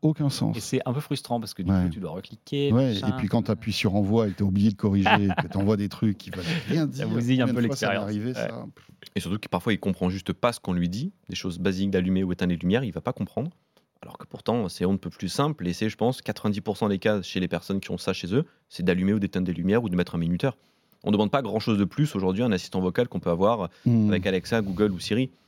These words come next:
Speaker 3: Donc je pense que si demain l'intelligence artificielle via chat G P T ou je ne sais quoi s'intègre à l'intérieur,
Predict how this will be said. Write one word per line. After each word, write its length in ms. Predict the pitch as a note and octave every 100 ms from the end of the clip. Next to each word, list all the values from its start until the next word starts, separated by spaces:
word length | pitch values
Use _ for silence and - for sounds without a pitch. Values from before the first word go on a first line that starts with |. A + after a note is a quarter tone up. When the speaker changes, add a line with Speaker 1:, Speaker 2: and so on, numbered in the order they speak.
| _ -
Speaker 3:
Donc 80 |
je 60 | -
pense 120 | B2+
que 80 | -
si 140 | -
demain 260 | G2 A2+ A#2
l'intelligence 540 | G2 F2 F#2 F#2 G2+
artificielle 440 | F#2+ - - G#2+ F#2
via 320 | F2 F#2+ E2+
chat 160 | - F#2+
G 100 | F#2
P 120 | G2
T 180 | - A2
ou 80 | F#2+
je 100 | F#2+
ne 60 |
sais 160 | F#2+ F#2
quoi 260 | - G#2 - _ _
s'intègre 420 | - A#2 A2 A#2 G2+
à 20 |
l'intérieur, 420 | F2+ F2 A2+ D3+